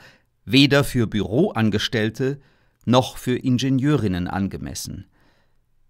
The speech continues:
Der Name würde auf läppische Weise im Büro vergeudet. Lieber würde ich ihn zum Beispiel beim Rundfunk verwenden.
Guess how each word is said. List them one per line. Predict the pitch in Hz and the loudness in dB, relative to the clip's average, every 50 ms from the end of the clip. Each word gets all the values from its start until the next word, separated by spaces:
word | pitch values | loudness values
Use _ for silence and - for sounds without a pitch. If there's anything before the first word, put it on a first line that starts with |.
| _ _ - | _ _ -6
Der | 95 98 | -4 0
Name | 104 110 127 147 165 165 147 117 | 4 6 6 8 8 6 4 4
würde | 127 135 156 151 147 120 | 4 2 4 6 6 4
auf | 110 - - | 4 4 2
läppische | 120 131 131 - 151 - - 127 95 | 0 0 2 0 -2 0 0 -2 0
Weise | 104 98 104 110 110 139 | 2 2 2 2 -2 -2
im | - 123 113 | -2 -2 -2
Büro | 101 107 92 92 101 101 | -2 -2 -2 -2 -4 -4
vergeudet. | - - 131 107 - 85 69 62 - - - _ _ - _ _ _ _ _ _ _ _ _ _ _ _ _ _ _ _ _ _ _ _ _ _ _ _ _ _ _ _ _ _ _ _ _ _ _ _ _ - | -4 -8 -10 -8 -8 -8 -10 -10 -12 -16 -20 _ _ -20 _ _ _ _ _ _ _ _ _ _ _ _ _ _ _ _ _ _ _ _ _ _ _ _ _ _ _ _ _ _ _ _ _ _ _ _ _ -6
Lieber | - 120 139 156 160 165 190 180 147 | -2 0 0 2 4 4 4 6 6
würde | 160 165 160 180 | 6 6 4 4
ich | 165 165 - - | -2 -2 -4 -2
ihn | 196 185 175 | -2 0 0
zum | - 175 160 139 | 2 2 2 2
Beispiel | 110 113 117 127 - - - 147 143 147 | 4 2 2 2 -2 -6 -6 -4 -4 0
beim | 143 147 151 151 | 0 2 2 6
Rundfunk | 147 160 180 180 156 - - - 107 90 87 - | 8 8 8 8 6 4 -2 -6 -6 -6 -6 -10
verwenden. | - - 90 85 82 65 - 92 - - - 113 117 | -12 -12 -10 -10 -10 -12 -12 -14 -14 -16 -16 -16 -16